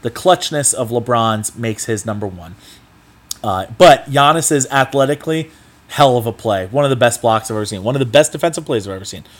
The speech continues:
It's just not number one. And I think that's okay. I think it's okay to say that. Um, speaking of LeBron, Space Jam came out. It's on H B O Max.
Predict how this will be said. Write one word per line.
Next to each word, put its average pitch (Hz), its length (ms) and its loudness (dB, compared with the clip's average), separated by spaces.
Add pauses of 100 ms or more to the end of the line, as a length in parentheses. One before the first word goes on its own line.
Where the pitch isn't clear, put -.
(140)
It's - 180 -10
just - 220 -4
not 117 180 -4
number 107 220 -8
one. 135 240 -6 (320)
And 107 80 -6
I 98 60 -6
think 123 180 -10
that's 120 180 -4
okay. 117 340 -4
I 104 100 -12
think 117 240 -10
it's - 100 -18
okay 113 220 -4
to 101 80 -8
say 95 180 -10
that. 82 220 -18 (400)
Um, 107 300 0 (240)
speaking 214 380 0
of 240 100 4
LeBron, 185 420 2 (960)
Space 175 280 -4
Jam 117 220 -2
came 110 180 -4
out. 101 240 -6 (120)
It's 113 200 -4
on 147 160 0
H 147 160 -4
B 156 80 -4
O 147 80 -2
Max. 139 320 -4